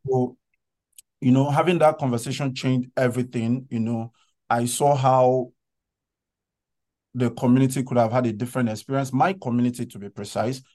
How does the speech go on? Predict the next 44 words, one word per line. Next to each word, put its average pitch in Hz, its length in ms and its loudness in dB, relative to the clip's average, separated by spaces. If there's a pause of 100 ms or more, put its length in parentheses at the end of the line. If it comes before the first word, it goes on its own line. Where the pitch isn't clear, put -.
(460)
And, 139 400 4
um, 131 360 4
fast 143 300 -2
forward 180 240 -6
to - 140 -8
twenty 135 340 -2
nineteen, 131 580 -2
I 123 120 0
then 135 240 2
realized 120 420 2
that 110 140 0 (100)
this 143 240 -6
problem 127 340 2
is 107 160 2
not 123 140 4
really 117 240 0
just 113 240 -6
about 110 240 0
my 110 140 -4
community. 107 720 -8 (460)
Um, 113 380 0
it's 113 200 0
really 135 300 2
a 113 120 0
global 113 400 -2
problem. 107 640 -6
And 110 360 -4 (460)
we've 120 160 -2
just 147 220 2
been 123 100 6
trying 127 240 0
to 123 100 -8
figure 123 300 -2
things 113 380 -6
out, 107 340 -2
um, 101 480 -4 (160)
um, 101 280 -4
with 101 240 -6
that. 110 260 2
And 110 360 0
like 107 220 -6
you 110 260 -4
rightly 120 360 -2
said, 107 340 -6